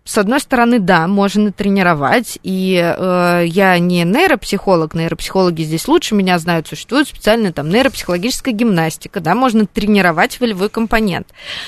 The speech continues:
Существуют заболевания, при которых волевой компонент разрушается, иногда за счёт, э, физического повреждения лобных долей, а иногда, эм, это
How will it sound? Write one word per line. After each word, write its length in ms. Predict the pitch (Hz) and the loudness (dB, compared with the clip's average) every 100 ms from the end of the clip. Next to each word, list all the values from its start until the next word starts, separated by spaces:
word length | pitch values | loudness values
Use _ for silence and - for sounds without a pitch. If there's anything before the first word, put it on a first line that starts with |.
| - | -14
Существуют 600 | - 208 214 - 247 285 | -6 -4 -4 -4 -2 -2
заболевания, 640 | 277 254 302 320 320 208 180 | -2 0 0 2 2 2 0
при 160 | 170 170 | -4 -4
которых 580 | 170 - 202 254 - | -4 -2 0 0 0
волевой 280 | 254 220 220 | 0 0 0
компонент 520 | 240 254 214 220 247 | -2 0 2 2 0
разрушается, 760 | 220 202 220 - 226 151 - 143 | -2 -4 -4 0 0 0 -4 -8
иногда 460 | 170 160 165 214 | -6 -4 0 2
за 160 | 240 233 | 2 -2
счёт, 440 | - 226 226 214 - | -2 -2 -2 -2 -6
э, 480 | 190 185 180 175 170 | -2 2 2 2 0
физического 540 | - 233 226 - - 202 | 0 0 -2 -4 -2 -2
повреждения 680 | 220 202 233 196 190 156 180 | 0 0 0 2 0 2 0
лобных 420 | 226 247 247 254 | 0 0 0 0
долей, 420 | 254 262 277 302 - - - - - - - | 0 0 -2 -6 -12 -20 -20 -20 -20 -16 -2
а 500 | 190 190 190 185 185 | 4 6 6 6 4
иногда, 840 | 135 208 202 185 202 240 262 233 175 | 2 2 0 0 2 4 4 2 0
эм, 760 | 180 190 185 175 165 147 107 | -4 -2 -2 -2 -4 -6 -6
это 520 | - 190 185 180 170 | -4 -2 0 2 0